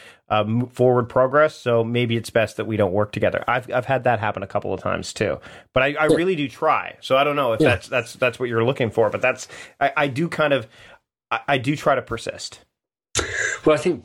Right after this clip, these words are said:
Speaker 2: I mean, I, there's a couple of things about this. The first is, part of what I wanted to role model for everybody listening in is, uh, a cunning way to stay lazy when somebody asks you a direct question.
Speaker 1: Mm.
Speaker 2: Um, because, you know,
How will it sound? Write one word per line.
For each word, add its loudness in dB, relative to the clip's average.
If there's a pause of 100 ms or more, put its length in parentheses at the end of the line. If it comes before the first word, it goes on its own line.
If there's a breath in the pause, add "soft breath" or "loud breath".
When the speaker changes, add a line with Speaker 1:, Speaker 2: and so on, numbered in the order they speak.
(120)
Speaker 2:
I 2
mean, 4
I, 2
there's 2
a 0
couple 0
of 0
things 0
about 0
this. -6
The -4
first 2
is, 2 (920 loud breath)
part 4
of 4
what 6
I 4
wanted 0
to -4
role 6
model 2
for -2
everybody 2
listening 2
in 2
is, 2 (520 loud breath)
uh, 0
a -6
cunning 2
way 4
to -2
stay -2
lazy 0
when -4
somebody 0
asks 0
you 2
a 0
direct 0
question. -4 (100)
Speaker 1:
Mm. 4 (280)
Speaker 2:
Um, 0
because, 2 (200)
you 2
know, 2